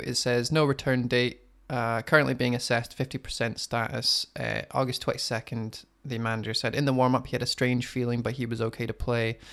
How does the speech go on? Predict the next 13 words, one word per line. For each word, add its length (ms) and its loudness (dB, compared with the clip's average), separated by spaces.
Uh, 160 2
I 120 4
don't 240 4
know. 340 0
Let's 320 0
assess 380 0
him. 300 -2
And 120 -4
I 60 -2
didn't 200 -2
realize 440 -2
he 120 -6
was 380 -6